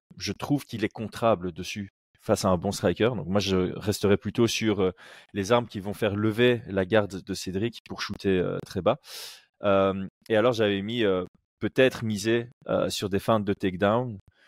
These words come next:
pour aller capitaliser sur le sprawl réactif. Donc faire comme, euh, Fabricio Werdum contre, euh, Mark Hunt, feinter le takedown, remonter avec un genou sauté. Ça a finalisé le combat. Euh, Chad Mendes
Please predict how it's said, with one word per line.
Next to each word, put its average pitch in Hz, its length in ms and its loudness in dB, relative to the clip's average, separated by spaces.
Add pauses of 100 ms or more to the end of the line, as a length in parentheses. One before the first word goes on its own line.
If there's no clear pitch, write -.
(260)
pour 107 200 0
aller 104 140 4
capitaliser 98 560 -2
sur 104 220 -4
le 92 180 -2
sprawl 104 320 0
réactif. 98 540 0
Donc 92 160 -8
faire - 220 0
comme, 107 240 4
euh, 90 320 2
Fabricio 98 440 0
Werdum 101 400 2
contre, 98 360 -2
euh, 90 480 4 (680)
Mark 110 240 -2
Hunt, 123 320 -4 (400)
feinter 113 320 0
le 101 60 -4
takedown, 104 360 0
remonter 101 380 -2
avec 95 220 2
un 98 80 2
genou 92 260 0
sauté. 101 320 2 (460)
Ça - 160 0
a 90 80 2
finalisé 90 480 -6
le - 60 -10
combat. 101 280 -4 (480)
Euh, 90 180 -4
Chad 117 200 2
Mendes 120 320 0